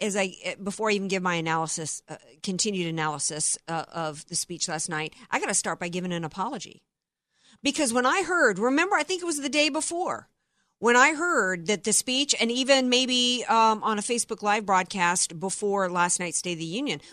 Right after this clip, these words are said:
when I heard he was gonna be talking about unity, I thought, "Unity? Bipartisanship? How are you supposed to reach compromise with people that are for post-birth abortion and for people that want open borders?"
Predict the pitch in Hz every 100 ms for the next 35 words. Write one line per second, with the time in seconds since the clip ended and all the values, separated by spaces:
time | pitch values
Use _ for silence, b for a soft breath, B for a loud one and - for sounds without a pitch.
0 | - 170 247 302 320 294 226 214 214 196
1 | 214 190 196 180 170 156 202 226 175 151
2 | - B B B 240 262 262 214 - 170
3 | 190 359 480 180 - - _ _ _ _
4 | _ - 196 392 - 233 294 403 - 381
5 | - - B - 440 508 370 370 330 339
6 | 311 311 302 - 285 277 294 240 196 190
7 | 208 190 226 226 226 240 b b b b
8 | 269 247 254 - 294 294 - - _ _
9 | _ _ _ 208 294 302 226 269 415 -
10 | 320 139 - 247 277 285 285 285 262 269
11 | 277 285 269 311 415 262 - -